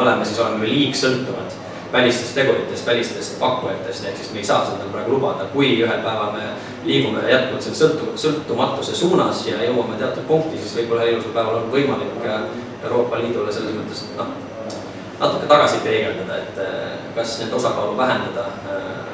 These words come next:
või teatud lepingutest üles öelda, noh, jällegi ar-, aru saades nendest tagajärgedest ja nii edasi. Et, et, ähm, Euroopa Liidu küsimus selles mõttes, ja minu vastus on see, et ennekõike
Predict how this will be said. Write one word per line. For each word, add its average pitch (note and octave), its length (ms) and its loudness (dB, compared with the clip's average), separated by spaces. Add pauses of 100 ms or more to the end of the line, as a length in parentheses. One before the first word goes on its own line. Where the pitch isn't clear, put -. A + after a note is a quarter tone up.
(220)
või G#2 160 -4
teatud G#2+ 320 -2
lepingutest G#2 560 -6
üles - 240 -4
öelda, - 320 -4
noh, - 240 -6
jällegi - 320 -4
ar-, - 220 -2
aru - 180 -2
saades - 400 -4
nendest - 240 -4
tagajärgedest - 560 -4
ja G2 80 -8
nii G#2 140 -8
edasi. - 180 -6
Et, - 800 -10
et, - 240 -6
ähm, G#2+ 120 -4 (120)
Euroopa A#2+ 320 4
Liidu A2+ 160 -2
küsimus A2 320 -4
selles A2+ 160 -2
mõttes, - 240 -6
ja A#2 80 -2
minu A#2 160 0
vastus A#2 320 -2
on - 80 -4
see, B2 160 2
et - 220 -6 (1400)
ennekõike A2+ 600 2